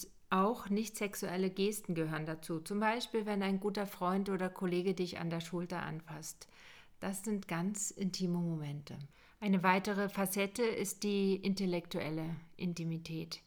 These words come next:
Hier geht's darum, wenn wir ein tiefgehendes Gespräch führen, welches inspiriert und uns herausfordert,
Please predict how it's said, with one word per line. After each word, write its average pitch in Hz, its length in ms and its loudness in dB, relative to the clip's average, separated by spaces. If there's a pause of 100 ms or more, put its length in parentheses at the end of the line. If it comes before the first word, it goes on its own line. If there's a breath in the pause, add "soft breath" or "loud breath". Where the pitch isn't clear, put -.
(420 loud breath)
Hier 214 160 2
geht's 220 280 2
darum, 208 480 4
wenn 196 240 4
wir 190 160 6
ein 180 320 2 (120)
tiefgehendes 196 1300 2
Gespräch 196 800 0 (280 soft breath)
führen, 202 400 2
welches 185 380 0
inspiriert 196 800 0
und 175 180 0
uns 175 240 -2
herausfordert, 190 880 -2